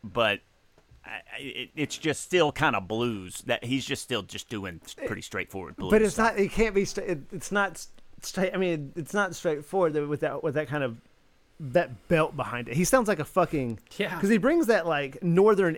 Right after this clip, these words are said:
Speaker 2: England, like, Viking
Speaker 3: Yeah.
Speaker 2: fucking war cry
Speaker 3: And
Speaker 2: into the blues.
Speaker 1: I'm not saying it's bad. I'm saying it's the least interesting part of the song to me. If you were saying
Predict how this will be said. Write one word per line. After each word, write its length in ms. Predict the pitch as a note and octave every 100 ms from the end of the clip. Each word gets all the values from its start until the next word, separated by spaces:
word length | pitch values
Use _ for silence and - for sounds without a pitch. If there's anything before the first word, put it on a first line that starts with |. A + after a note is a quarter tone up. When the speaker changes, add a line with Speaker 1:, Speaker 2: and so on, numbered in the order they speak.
| -
Speaker 2:
England, 400 | G3+ F#3+ F3 D3+
like, 220 | B2 D3 - - -
Viking 640 | B2+ D#3+ F#3 F#3 D#3 C#3 - - - - - -
Speaker 3:
Yeah. 340 | D3+ F#3 F#3
Speaker 2:
fucking 500 | F#3 F#3 D#3+ C3 C3
war 300 | D#3 F#3+ A3
cry 500 | - F3+ D3+ B2+ A#2+
Speaker 3:
And 240 | G3 G#3 G3 - -
Speaker 2:
into 220 | G3 G#3 F#3
the 100 | D3
blues. 540 | D#3+ E3 B2+ G2 - - - _
Speaker 1:
I'm 80 | A2+
not 200 | D3+ F#3
saying 260 | F#3+ F#3 F3+
it's 100 | -
bad. 320 | D3+ A2 G2 -
I'm 100 | B2
saying 240 | C#3+ C3
it's 140 | B2+
the 100 | -
least 360 | A2+ C3+ D3+ -
interesting 480 | C#3+ C#3+ C#3+ - A2+
part 220 | A2 A2+
of 40 | G2
the 60 |
song 240 | - G#2+ G2+
to 100 | -
me. 100 | G2
If 100 | -
you 100 | C3
were 60 | C3
saying 360 | C#3 B2+ A2+